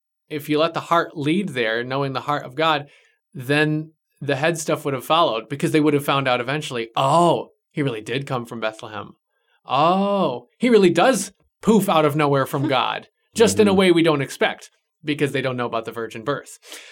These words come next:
Speaker 1: So, but also, I gotta just say, that is so weird and interesting, Tately, that their expectation for the Messiah was that he would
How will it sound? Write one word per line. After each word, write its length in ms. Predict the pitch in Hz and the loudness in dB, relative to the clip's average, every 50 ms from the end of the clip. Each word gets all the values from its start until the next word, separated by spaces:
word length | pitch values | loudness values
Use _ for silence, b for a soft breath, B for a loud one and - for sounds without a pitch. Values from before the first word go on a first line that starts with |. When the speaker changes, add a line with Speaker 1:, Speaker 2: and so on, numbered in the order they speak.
| B B | B B
Speaker 1:
So, 360 | - - 208 180 165 139 B B B B B B B _ _ _ - | 0 2 4 4 2 0 B B B B B B B _ _ _ -4
but 160 | 160 180 - | -2 -2 0
also, 280 | - 175 170 - - 123 | 2 2 2 2 0 -2
I 140 | 104 101 135 | -2 -2 0
gotta 260 | 135 139 131 120 117 | 0 2 0 0 -2
just 220 | 110 120 113 - - | -4 -6 -6 -6 -4
say, 320 | 127 117 107 101 95 - _ _ _ _ _ _ _ - | -4 -4 -4 -4 -6 -10 _ _ _ _ _ _ _ 0
that 140 | - 160 151 | 0 2 2
is 120 | 139 139 | 2 0
so 300 | - - - - 139 131 | -2 -2 0 0 2 2
weird 420 | 127 120 120 123 120 120 123 123 117 | 0 -2 -4 -4 -4 -4 -4 -4 -6
and 160 | 117 123 117 | -8 -8 -8
interesting, 560 | 117 117 117 - 139 120 - - 135 127 127 | -8 -8 -8 -10 -12 -12 -8 -8 -8 -8 -6
Tately, 440 | 127 127 123 127 - 139 139 139 131 | -6 -6 -6 -6 -4 -4 -4 -4 -4
that 160 | 123 117 - | -4 -8 -6
their 160 | - 113 113 | -6 -4 -4
expectation 720 | 113 110 - - - 117 - - - 110 110 107 - 135 120 | -4 -6 -8 -10 -12 -12 -10 -10 -10 -10 -10 -10 -10 -14 -14
for 160 | 117 - 131 | -10 -10 -8
the 80 | 117 113 | -8 -8
Messiah 640 | 113 113 104 - 117 101 107 110 113 117 135 143 143 - _ _ _ _ _ _ _ _ _ _ _ _ _ - | -10 -10 -10 -8 -6 -4 -4 -4 -4 -4 -6 -6 -10 -14 _ _ _ _ _ _ _ _ _ _ _ _ _ -12
was 180 | - 131 123 113 | -10 -8 -8 -8
that 100 | 117 113 | -8 -10
he 120 | 120 120 120 | -8 -8 -8
would 140 | 120 120 | -8 -8